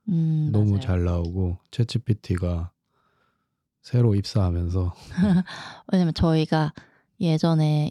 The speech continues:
Speaker 1: 일본어 가능한 직원이 있었잖아요.
Speaker 2: 네, 그렇죠. 혁진상이 있었죠.
Speaker 1: 네,
Speaker 2: 네.
Speaker 1: 혁진상의 도움을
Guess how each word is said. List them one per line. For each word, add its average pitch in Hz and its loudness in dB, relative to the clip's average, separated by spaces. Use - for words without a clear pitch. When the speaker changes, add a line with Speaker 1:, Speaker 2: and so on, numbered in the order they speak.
Speaker 1:
일본어 170 2
가능한 143 0
직원이 156 0
있었잖아요. 139 -4
Speaker 2:
네, 95 0
그렇죠. 87 -6
혁진상이 107 0
있었죠. 87 -8
Speaker 1:
네, - -6
Speaker 2:
네. 160 -4
Speaker 1:
혁진상의 170 -2
도움을 151 0